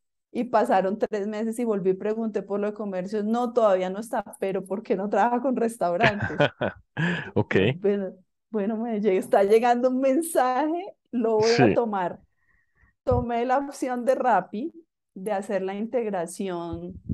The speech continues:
Speaker 1: del sistema post que tienen los restaurantes con la plataforma de Rappi. ¿Por
Speaker 2: Ok.
Speaker 1: qué? Porque cuando una persona compra algo en la plataforma de Rappi,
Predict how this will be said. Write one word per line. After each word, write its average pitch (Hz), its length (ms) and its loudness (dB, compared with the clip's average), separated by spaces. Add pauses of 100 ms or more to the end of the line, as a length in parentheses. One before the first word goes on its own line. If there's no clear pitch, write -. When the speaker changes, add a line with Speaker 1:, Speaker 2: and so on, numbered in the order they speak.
(380)
Speaker 1:
del 196 720 0
sistema 240 600 -2
post 277 340 2
que 285 80 -4
tienen 277 320 -6
los 277 120 -2
restaurantes 185 1080 -4 (580)
con 269 600 2
la 220 300 -2
plataforma 180 800 -2
de 185 160 -4
Rappi. 247 360 -2 (280)
¿Por 202 220 -4
Speaker 2:
Ok. 120 100 4
Speaker 1:
qué? 92 260 0 (480)
Porque 233 420 0
cuando 214 680 -2 (100)
una 285 440 -2
persona 208 540 -6
compra 226 680 -4
algo 226 280 -6
en 233 160 -6
la 202 140 -4
plataforma 180 680 -6
de - 60 -6
Rappi, 175 540 -6